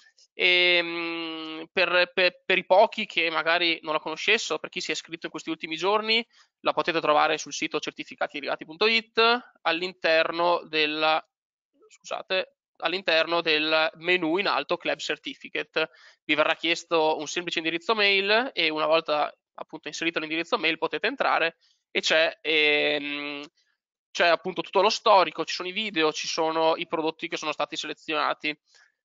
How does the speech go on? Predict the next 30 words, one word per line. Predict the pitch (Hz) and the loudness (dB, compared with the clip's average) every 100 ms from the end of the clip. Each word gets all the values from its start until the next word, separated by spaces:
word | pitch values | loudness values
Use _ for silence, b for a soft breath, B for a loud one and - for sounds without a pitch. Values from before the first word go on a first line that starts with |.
| _ | _
Perché | - 208 - 220 | -2 -2 2 2
la | 190 | 4
mail? | 220 226 240 240 262 349 302 | 4 4 2 2 0 0 -4
Approfitto | - - 175 - 165 - 165 | -6 -2 -4 -2 -6 0 0
per, | 156 160 160 156 156 156 156 156 | 2 4 4 4 4 4 4 2
ehm, | 151 147 151 151 151 151 151 156 151 151 147 147 151 156 170 _ | 0 2 2 2 2 2 0 0 -2 -4 -12 -12 -12 -14 -20 _
per | 156 151 151 151 | -2 0 0 0
fare | 175 | 0
questo | 170 170 | 0 -2
appunto, | 214 - 226 226 220 240 247 | -2 -2 -8 -8 2 2 2
per | - 165 | 0 -4
chi | - 214 208 | -4 -8 -8
fosse | - 165 160 | -4 -4 -2
già | 151 | -2
stato | 165 - | -4 -6
iscritto, | 220 - 214 240 240 269 175 | -8 -4 -4 0 2 4 6
oggi | 180 185 175 240 | 6 6 -2 -4
è | 311 | -2
arrivata | 175 160 170 170 | -2 2 2 2
una | 160 | -2
mail | 156 170 156 147 | 2 2 2 0
da | 160 165 151 | 2 2 2
Certificati | 151 - - 170 170 | -4 -14 -4 -4 -2
Derivati, | 165 233 208 170 - 220 - _ _ | -4 0 2 2 0 -6 -6 _ _
anzi | 165 - | -6 -4
agli | - 160 | -2 -2
iscritti | 165 - 226 202 _ 143 | -2 -2 -2 -2 _ -10
del | 139 139 | -8 -4
Club | 165 175 | -4 -2
Certificate | - 151 180 151 139 139 143 - 151 | -4 -4 -4 -4 -8 -10 -10 -8 -8